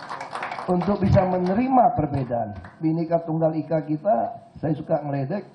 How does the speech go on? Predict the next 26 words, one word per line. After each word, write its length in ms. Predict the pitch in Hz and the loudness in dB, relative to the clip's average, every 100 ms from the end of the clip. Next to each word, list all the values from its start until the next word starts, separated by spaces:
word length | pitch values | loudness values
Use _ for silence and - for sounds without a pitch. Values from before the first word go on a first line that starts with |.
| - | -6
karena 160 | 135 170 | -2 0
Bung 240 | 160 156 | -2 0
Karno 240 | 156 175 208 | -2 -2 -2
luar 320 | 175 165 160 | 0 0 0
biasa 480 | 147 180 - - 143 | 0 0 0 0 0
waktu 320 | 139 139 135 | 0 -2 -4
memikirkan 1300 | 135 135 - - - - - 156 143 156 151 147 139 | -4 -4 -10 -20 -20 -18 -4 -2 0 -2 0 -2 -2
semua. 480 | 147 139 - - - - - - - | 0 2 0 -2 -16 -20 -20 -20 -6
Kalau 240 | 160 170 175 | 0 2 4
Amerika, 720 | 170 175 202 247 170 160 - 156 | 2 2 -2 2 2 2 0 -2
Bhinneka 400 | 147 156 165 156 | 0 2 0 0
Tunggal 320 | 156 151 156 | 0 2 0
Ikanya 480 | 143 156 151 160 156 | 0 0 2 2 0
itu, 160 | 220 214 | -4 -2
I 160 | 196 170 | -4 -2
pluribus 480 | 175 175 165 170 - - | 0 0 2 2 0 -2
unum, 400 | 262 208 165 175 - - - | 2 4 2 0 -6 -20 -8
itu 320 | 165 165 233 | -4 -2 -2
digigit 400 | 180 160 147 190 - | 0 0 0 -2 -2
di 80 | 170 | -2
paru 320 | - 170 180 170 143 | 2 2 2 -2 -2
burung 240 | 151 165 175 | 0 0 0
elang. 240 | 151 107 - - - - - - - | -2 -2 -8 -14 -18 -16 -18 -8 -2
Kalau 240 | 175 170 | 2 2
kita 320 | 160 160 220 | 0 2 2
digenggam 720 | 185 156 175 170 156 151 110 | 2 0 2 4 4 4 -2